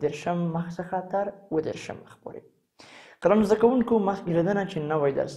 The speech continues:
پیل کړم، غواړم تاسو ته یو ځل په تیر لوست باندې خبرې وکړم، تر څو تیر لوست تاسو ته نور هم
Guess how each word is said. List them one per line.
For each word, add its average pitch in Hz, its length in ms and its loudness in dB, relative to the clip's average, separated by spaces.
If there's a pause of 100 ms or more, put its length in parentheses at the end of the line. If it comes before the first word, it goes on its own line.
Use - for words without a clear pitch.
(140)
پیل 214 160 6 (100)
کړم، 185 200 -2 (160)
غواړم 170 380 4 (260)
تاسو 175 180 -4 (100)
ته 165 60 2 (240)
یو 170 60 2 (100)
ځل 160 120 -2 (120)
په - 20 -8 (100)
تیر 220 140 -2 (120)
لوست 226 280 0
باندې 123 260 -4 (520)
خبرې 170 320 2
وکړم، - 280 -8 (460)
تر 139 140 -2 (100)
څو 185 140 0 (400)
تیر 175 200 2 (280)
لوست 156 480 -2
تاسو 208 260 0
ته 196 100 2 (140)
نور 160 120 -2 (100)
هم 160 140 -4